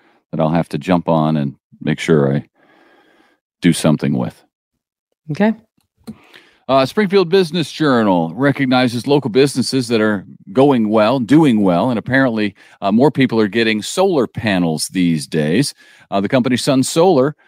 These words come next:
Speaker 1: was named the area's fastest growing company by Springfield Business Journal. Uh, the fastest growing ranking is based on gross revenue and percentage growth year to year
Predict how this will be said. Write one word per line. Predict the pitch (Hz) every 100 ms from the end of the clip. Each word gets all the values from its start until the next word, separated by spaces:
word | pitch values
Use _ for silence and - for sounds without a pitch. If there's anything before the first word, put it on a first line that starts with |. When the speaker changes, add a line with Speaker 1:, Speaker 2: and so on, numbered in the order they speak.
| _
Speaker 1:
was | 113 113
named | 110 123 131
the | 123 113
area's | 123 120 110
fastest | - 135 143 - 156 -
growing | 123 127 131
company | 120 190 180 92 90 127
by | - 107 101 127 151 _ _
Springfield | - 127 107 139 143
Business | 185 139 104
Journal. | 104 82 64 - _ _ _ _
Uh, | 95
the |
fastest | - 127 - 117
growing | 127 120 110 98
ranking | 120 131 139 120
is | 95
based | 120 120 -
on | 110 104
gross | 87 127 180 -
revenue | 127 107 95 92 131 123
and | 107 104
percentage | - 98 - 151 147 131 113 -
growth | 92 127 123 117 -
year | 95 117 165
to | 151
year | 131 117 104